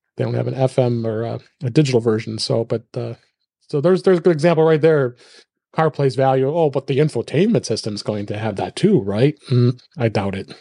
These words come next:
I mean, who, who's gonna wanna even bother to develop for that? I mean, give me a break. But anyway, like we said, we could go on for this, but let's go <laughs> on, move on for the next story here. Um, Apple did delay, if they, they did announce, uh, the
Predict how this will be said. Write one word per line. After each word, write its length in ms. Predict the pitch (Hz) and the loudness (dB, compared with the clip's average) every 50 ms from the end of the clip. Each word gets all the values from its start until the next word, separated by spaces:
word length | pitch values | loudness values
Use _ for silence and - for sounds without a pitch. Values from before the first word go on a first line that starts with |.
| _ _ _ _ _ | _ _ _ _ _
I 60 | - | -8
mean, 180 | 131 113 110 113 - _ | -6 -6 -6 -8 -12 _
who, 140 | 135 - - | -12 -12 -2
who's 200 | - 165 143 - | 0 2 2 4
gonna 180 | - 139 127 | 2 2 2
wanna 180 | 120 117 110 107 | 2 0 0 -2
even 160 | 104 101 101 | -2 -4 -4
bother 300 | 101 104 101 107 113 110 | -6 -6 -4 -4 -4 -6
to 60 | 98 | -6
develop 360 | 95 104 113 104 101 101 - - | -6 -6 -6 -6 -6 -6 -10 -10
for 120 | - 107 | -10 -10
that? 280 | 104 104 107 104 - - | -8 -8 -10 -12 -10 -8
I 60 | 120 | -6
mean, 140 | 117 110 107 - | -6 -6 -4 -4
give 120 | 120 110 | -4 -4
me 60 | 104 | -4
a 40 | 98 | -6
break. 400 | 95 - - 101 95 - - - _ _ - - _ _ _ _ _ _ _ _ _ _ _ | -10 -12 -14 -14 -14 -16 -18 -20 _ _ -20 -20 _ _ _ _ _ _ _ _ _ _ _
But 180 | - 117 104 - _ _ _ _ - | -8 -8 -8 -10 _ _ _ _ 0
anyway, 260 | 147 143 123 113 113 | 2 2 2 2 2
like 160 | 131 147 - | 0 2 2
we 60 | 185 | 2
said, 180 | - - 147 110 | 2 2 2 0
we 60 | 113 - | 2 0
could 140 | 156 135 | 0 0
go 100 | - 120 | 2 0
on 200 | 113 113 113 101 | 0 0 -2 -4
for 260 | - - - - 98 98 | -8 -10 -12 -12 -10 -8
this, 180 | 107 101 - | -8 -10 -10
but 200 | - - 107 - _ _ - | -8 -8 -8 -8 _ _ -6
let's 160 | 123 117 - | -4 -4 -4
go 120 | - - | -4 -4
<laughs> 0 | |
on, 120 | - - - - - - | -4 -6 -6 -10 -2 0
move 160 | 151 143 - - | 0 0 0 -2
on 100 | 190 - - | -6 -6 -6
for 160 | - - - | -8 -12 -12
the 60 | - - | -12 -10
next 240 | - 123 - - - | -12 -12 -12 -12 -14
story 300 | - - 131 120 107 113 | -10 -6 -6 -6 -6 -6
here. 200 | 113 110 104 101 _ _ _ - _ _ _ _ _ _ _ _ _ _ | -8 -10 -10 -14 _ _ _ -20 _ _ _ _ _ _ _ _ _ _
Um, 360 | 160 160 160 165 165 165 - _ _ _ _ _ _ _ _ _ | 0 2 2 2 0 -2 -6 _ _ _ _ _ _ _ _ _
Apple 280 | 175 196 214 233 254 214 | -2 -2 0 2 0 2
did 260 | 160 175 226 247 214 185 | 2 0 -2 -2 0 0
delay, 420 | 202 185 175 175 170 175 175 170 | 2 2 4 4 4 4 4 2
if 100 | 156 - | 0 0
they, 100 | - 160 | -2 -2
they 140 | 151 180 175 | 2 2 2
did 140 | 196 233 214 | 2 2 2
announce, 580 | 185 170 170 165 165 170 175 165 - - - 160 | 2 2 2 2 2 0 -2 -4 -8 -6 -4 -2
uh, 120 | 147 139 | -2 -2
the 180 | 127 127 143 | -2 -6 -8